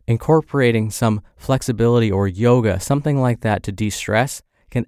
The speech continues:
absolutely help with weight loss. What we're finding from a lot of good data are that stress not only increases fat stores potentially,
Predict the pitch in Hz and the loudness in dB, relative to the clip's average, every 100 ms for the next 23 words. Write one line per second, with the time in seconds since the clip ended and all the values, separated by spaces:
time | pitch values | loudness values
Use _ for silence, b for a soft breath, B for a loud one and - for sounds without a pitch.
0 | - 139 151 - 139 131 120 117 151 117 | -4 -2 -2 -4 -2 -2 -2 -2 2 2
1 | - 110 104 104 110 - 85 - - - | 2 -4 -4 0 0 0 -4 -6 -10 -18
2 | _ _ _ _ _ - 127 127 - 180 | _ _ _ _ _ -4 -2 0 0 0
3 | 214 156 131 - 113 110 110 117 151 151 | 2 0 -2 0 0 0 -2 0 0 0
4 | - 131 123 101 123 113 90 - _ _ | 0 0 0 0 0 0 -2 -8 _ _
5 | _ - 117 117 110 - - - - 165 | _ -6 -2 0 0 -4 -10 -8 -6 0
6 | 196 117 - - _ _ 117 147 180 175 | 2 2 0 -12 _ _ 0 2 4 2
7 | 160 107 143 - 127 123 110 - - 165 | 0 0 -2 -2 -4 -4 -8 -6 -2 0
8 | 185 - 98 90 101 - - 92 - 92 | -2 -2 0 2 0 -2 -2 -2 -2 -2
9 | 110 | 0